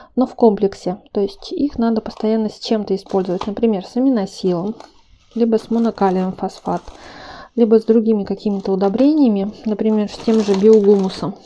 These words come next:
Ну, очень хорошая связка. То есть можете постоянно эти связки чередовать. И именно вот это витамины,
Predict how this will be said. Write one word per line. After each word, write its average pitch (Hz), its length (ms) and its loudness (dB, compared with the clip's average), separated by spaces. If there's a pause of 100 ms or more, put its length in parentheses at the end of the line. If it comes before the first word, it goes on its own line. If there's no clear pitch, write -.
(680)
Ну, 226 160 -2
очень 196 180 -4
хорошая 208 400 -2
связка. - 480 -6 (280)
То - 80 -12
есть - 140 -16
можете 214 400 -8
постоянно 233 500 -4
эти 202 180 -8
связки - 380 -4
чередовать. 202 580 0 (680)
И 262 380 6
именно 240 560 2
вот 214 180 2
это 214 220 -2
витамины, 214 840 0